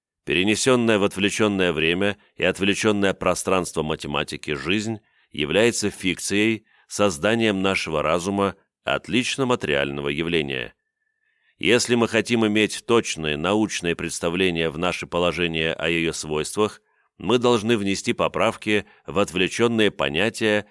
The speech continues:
времени и пространства. Эти поправки могут в корне, как мы видим в данном случае, изменить наши выводы, в которых свойства земных времени и пространства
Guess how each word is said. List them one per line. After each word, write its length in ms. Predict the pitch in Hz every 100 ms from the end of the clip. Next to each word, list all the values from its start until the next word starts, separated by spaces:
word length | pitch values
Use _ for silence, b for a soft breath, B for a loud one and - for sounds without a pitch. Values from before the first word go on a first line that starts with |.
| b
времени 560 | - 67 82 101 90 85
и 120 | -
пространства. 800 | - 95 - 98 76 - 62 - _ _ _ _ _ _
Эти 300 | 76 80 -
поправки 580 | - 71 95 127 - 120
могут 420 | 92 107 113 107
в 140 | -
корне, 400 | - 92 113 110
как 240 | 110 78 -
мы 140 | 76
видим 320 | 85 95 90
в 40 | 73
данном 340 | 82 78 73
случае, 580 | - 107 113 113 110 101 b b
изменить 640 | 78 87 90 90 123 -
наши 320 | 113 110 - 82
выводы, 580 | 73 78 85 82 82 - _
в 100 | -
которых 560 | - 92 110 101 92 -
свойства 560 | - 90 95 98 - 87
земных 500 | 78 87 92 87 -
времени 540 | 87 92 92 82 78
и 40 | 76
пространства 840 | 71 73 - 104 110 - 104 101